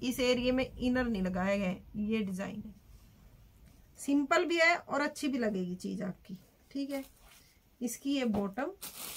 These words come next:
इसका डबल शेड का दुपट्टा, ये सभी मिल जाएंगे जॉर्जेट वाले को छोड़कर, ठीक है जी।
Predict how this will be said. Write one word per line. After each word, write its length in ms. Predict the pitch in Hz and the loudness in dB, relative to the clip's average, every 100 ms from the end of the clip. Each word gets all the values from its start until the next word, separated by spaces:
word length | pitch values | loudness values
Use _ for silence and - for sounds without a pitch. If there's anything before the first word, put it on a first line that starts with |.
| - - | -14 -6
इसका 260 | 247 - 277 | -6 -2 -2
डबल 240 | 254 247 | 0 -2
शेड 280 | 247 240 220 | -2 -2 -2
का 100 | 214 | -4
दुपट्टा, 500 | 202 - - _ - - _ - - - - - - - - - - - - - - - - | -6 -8 -14 _ -18 -18 _ -20 -20 -20 -20 -20 -18 -14 -12 -12 -14 -20 -20 -18 -8 -6 -4
ये 140 | 277 311 | -4 2
सभी 300 | 320 311 359 | 2 4 2
मिल 220 | 349 269 | 2 2
जाएंगे 360 | 294 302 320 339 | 2 0 0 2
जॉर्जेट 440 | 311 302 277 302 | 6 6 4 0
वाले 240 | 277 285 285 | 2 2 2
को 120 | 285 | 0
छोड़कर, 460 | - 220 190 185 - _ _ _ | 0 0 0 -6 -10 _ _ _
ठीक 180 | - 302 | -4 0
है 100 | 359 | 0
जी। 200 | 311 339 | 0 -4